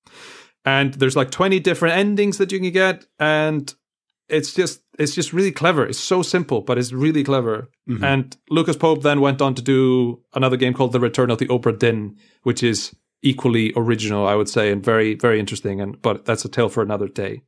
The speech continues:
Speaker 1: So that's, that's the game.
Speaker 2: Okay,
Speaker 1: It's
Speaker 2: cool.
Speaker 1: just, it's just this horror show of moral conundrums of trying to let the right people through a border.
Speaker 2: Yes. Yeah.
Speaker 1: It's, yeah.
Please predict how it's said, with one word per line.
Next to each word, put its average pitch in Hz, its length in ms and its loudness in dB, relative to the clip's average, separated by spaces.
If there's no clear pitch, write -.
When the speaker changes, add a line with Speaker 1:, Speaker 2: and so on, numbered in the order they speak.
Speaker 1:
So - 120 -10
that's, 180 280 0
that's 202 240 -2
the 190 80 -4
game. 135 340 -2
Speaker 2:
Okay, 101 220 -4
Speaker 1:
It's 117 140 -6
Speaker 2:
cool. 196 100 2
Speaker 1:
just, - 140 -2
it's 127 220 -2
just - 280 -2
this 139 140 0
horror 202 400 2
show 160 320 2
of 123 100 -2
moral 175 320 2
conundrums 123 720 -2
of 123 140 -8
trying 156 180 2
to 139 60 0
let 143 160 2
the 139 80 0
right 131 180 2
people 120 240 -4
through 98 340 -6
a 123 80 0
border. 104 300 2
Speaker 2:
Yes. - 140 -10
Yeah. 104 320 0
Speaker 1:
It's, 120 220 -4
yeah. 120 160 -4